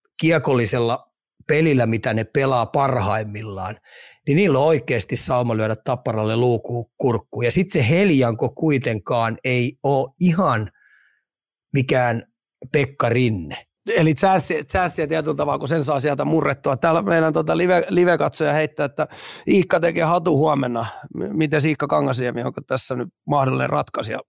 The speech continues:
Speaker 2: lahtelaisille?
Speaker 1: No, meikäläisillä aika tuttu pelaaja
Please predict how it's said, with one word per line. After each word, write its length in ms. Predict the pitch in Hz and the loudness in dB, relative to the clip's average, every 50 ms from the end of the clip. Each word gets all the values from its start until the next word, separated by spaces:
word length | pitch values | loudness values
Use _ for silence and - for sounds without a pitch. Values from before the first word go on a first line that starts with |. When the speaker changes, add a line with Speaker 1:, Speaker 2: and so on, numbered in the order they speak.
| _ _ - | _ _ -4
Speaker 2:
lahtelaisille? 640 | 135 123 120 - - - 127 131 123 - - - - - _ _ _ _ _ _ _ _ _ - | -2 -2 -2 -4 -6 -10 -10 -10 -10 -10 -12 -12 -12 -14 _ _ _ _ _ _ _ _ _ -2
Speaker 1:
No, 340 | 139 131 131 - - _ _ _ _ _ - - _ _ - - - - - | 0 0 0 -2 -6 _ _ _ _ _ -20 -20 _ _ -10 -10 -8 -6 -4
meikäläisillä 560 | 135 135 131 123 131 123 120 107 120 127 123 | -2 -2 0 0 0 0 0 0 0 0 0
aika 180 | 127 127 131 131 | 0 0 -2 -2
tuttu 380 | 127 - 151 135 - - - 110 | -2 -2 -2 -2 -2 -4 -6 -4
pelaaja 540 | - 131 120 120 117 113 107 104 101 95 | -2 0 0 0 2 0 0 0 -2 -4